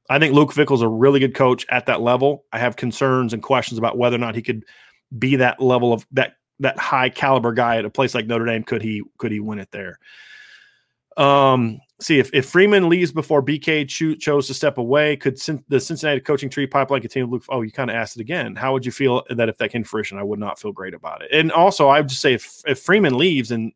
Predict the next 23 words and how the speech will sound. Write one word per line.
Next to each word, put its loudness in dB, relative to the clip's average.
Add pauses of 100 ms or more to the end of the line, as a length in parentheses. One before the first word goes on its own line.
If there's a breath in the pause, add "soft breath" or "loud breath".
(240)
B -2
K 0
leaves 0
a -2
year 0
later, 0
then -6
wherever 0
Freeman's -4
at, -2
if -18
you -6
think -2
he's -4
that -2
guy, -2
then -14
just, -18 (180)
just -18
bring -8
him -12
back. -12 (600 loud breath)
Um, 2